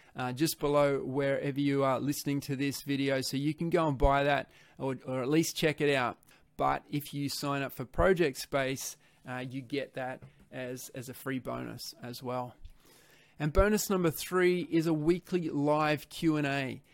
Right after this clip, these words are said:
Now, this is a whole next level of support.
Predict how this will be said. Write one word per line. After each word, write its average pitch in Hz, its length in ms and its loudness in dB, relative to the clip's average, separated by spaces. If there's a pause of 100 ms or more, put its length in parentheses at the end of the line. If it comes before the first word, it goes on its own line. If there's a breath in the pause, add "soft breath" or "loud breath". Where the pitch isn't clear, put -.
(200 soft breath)
Now, 147 120 0
this 202 280 0
is 185 360 2
a 147 80 2
whole 160 680 2 (260)
next 151 480 -4
level 139 480 0
of 139 160 -2
support. 123 600 -2